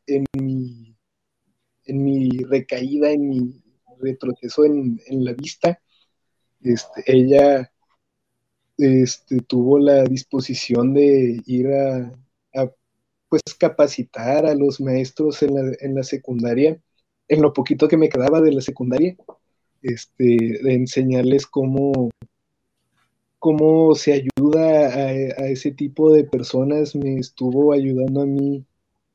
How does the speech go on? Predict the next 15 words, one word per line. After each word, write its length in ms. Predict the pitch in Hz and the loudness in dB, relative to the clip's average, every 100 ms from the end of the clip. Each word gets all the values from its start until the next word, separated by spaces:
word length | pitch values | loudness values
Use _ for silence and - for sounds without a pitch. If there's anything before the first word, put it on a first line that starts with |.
| _ _ | _ _
este, 500 | 143 135 - 139 131 - 120 117 _ _ _ _ _ _ _ _ _ - | -2 -2 -2 2 2 2 -2 -6 _ _ _ _ _ _ _ _ _ 0
académicamente 1000 | 170 175 143 143 160 - 139 156 156 170 | 2 4 2 2 2 0 0 -2 -4 -2
con, 500 | 151 139 127 123 127 _ _ _ _ _ _ _ | -2 -2 -4 -6 -12 _ _ _ _ _ _ _
con 180 | 214 208 | 0 2
los 140 | - | 2
problemas 400 | 180 160 160 190 | 2 4 4 2
que 100 | 151 | 0
yo 100 | 143 | 0
necesitaba, 640 | 170 175 - - - 180 151 | 0 -4 -10 -8 0 0 0
¿no? 160 | 156 | -2
Con 220 | 156 139 120 | -4 -6 -6
español, 520 | 127 - 120 143 156 | -8 -6 -4 -2 -2
matemáticas 880 | 143 139 127 143 - 151 143 127 - | -4 -6 -4 -4 -4 -8 -6 -6 -6
y 60 | 127 | -6
todo, 560 | 127 127 143 135 131 | -4 0 2 0 -4